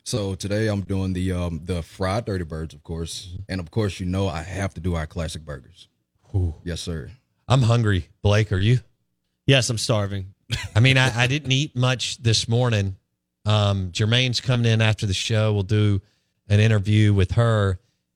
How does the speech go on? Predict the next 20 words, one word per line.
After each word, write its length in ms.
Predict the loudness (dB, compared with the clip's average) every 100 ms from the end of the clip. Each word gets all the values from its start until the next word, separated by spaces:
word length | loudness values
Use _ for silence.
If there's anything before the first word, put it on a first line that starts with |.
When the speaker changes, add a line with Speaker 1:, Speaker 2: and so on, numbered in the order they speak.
| _
Speaker 2:
And, 460 | 4 4 4 2 0
and 180 | 2 4
then 140 | 4
we're 160 | 4 4
also 260 | 2 2 0
gonna 180 | 0
have 200 | 0 0
a, 40 | 0
I 180 | 0 0
don't 80 | 0
even 100 | -2
think 160 | -2
she 140 | 0 2
knows, 200 | 2 2
we're 120 | 2
gonna 140 | 2
have 100 | 0
a 20 |
feast. 500 | -2 0 0 0 -2
Speaker 3:
Well, 120 | -2